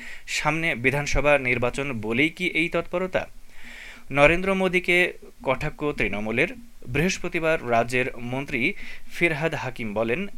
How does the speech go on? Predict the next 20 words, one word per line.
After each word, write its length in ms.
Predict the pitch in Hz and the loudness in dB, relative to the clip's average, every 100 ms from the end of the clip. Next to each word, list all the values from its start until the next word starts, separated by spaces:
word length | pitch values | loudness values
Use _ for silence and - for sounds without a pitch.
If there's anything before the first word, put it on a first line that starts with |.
| - | -2
"এতদিন 520 | 143 147 175 110 139 202 - - - - | 0 0 -2 -4 -4 -8 -12 -14 -14 -12
বাংলার 460 | 131 139 151 165 165 - | 2 4 4 2 2 -2
দুর্গাপূজায় 760 | 127 131 127 147 156 165 165 165 | -4 0 2 0 0 2 4 4
আসেননি 520 | - 127 - 131 131 | 2 -2 -4 -4 -4
তিনি, 360 | 123 98 104 226 - - 127 | -2 -2 -4 -8 -8 -10 -4
দুর্গাপূজা 680 | 131 135 165 160 160 160 151 | 0 2 0 0 2 2 2
নিয়ে 260 | 147 151 - - | 0 -2 -4 2
তার 220 | 117 127 | 4 4
কোনো 280 | 127 113 113 | -2 -4 -2
আগ্রহ 420 | - 117 123 127 | -2 -2 -2 -4
ছিল 300 | - 170 107 | -4 -2 -2
না। 180 | 87 - - - - - - - | -4 -8 -8 -8 -8 -10 -4 0
একুশে 680 | 151 170 - 175 175 170 - - - - | 0 0 0 2 2 2 -4 -10 -12 -10
বাংলার 640 | 107 117 127 135 135 139 143 | 2 2 2 2 2 2 -4
স্বপ্ন 560 | - - 120 - 135 120 | -4 -2 -4 -4 -4 -2
দেখার 400 | 120 - 127 127 | -2 -2 -2 -2
জন্যই 320 | 143 160 107 | -4 -4 -4
হঠাৎ 380 | 120 147 160 - | -4 -4 -4 -4
সক্রিয় 440 | - 139 107 95 | -4 -4 -4 -4
হলেন। 360 | 98 98 92 | -4 -4 -4